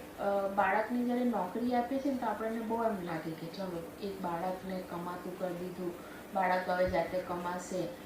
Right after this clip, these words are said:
જાતે ખાશે, કોઈની સામે એને હાથ નહીં ફેલાવવો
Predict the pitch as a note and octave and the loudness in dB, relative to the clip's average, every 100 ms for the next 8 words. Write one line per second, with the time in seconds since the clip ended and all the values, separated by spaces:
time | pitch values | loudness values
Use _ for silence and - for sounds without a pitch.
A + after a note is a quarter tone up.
0 | - - - F3 F#3 F#3 F#3+ E3+ - F#3 | -14 -4 0 0 0 -2 0 -2 -2 -4
1 | F#3 F3+ F#3 F#3 E3+ E3+ G3 G#3 - - | -4 -4 -4 0 0 0 -2 -4 -8 -12
2 | - G3+ G3+ - F#3 F#3 F#3+ E3+ E3 D#3+ | -4 0 2 4 4 4 0 0 2 2
3 | D3 D3 - | 2 2 -2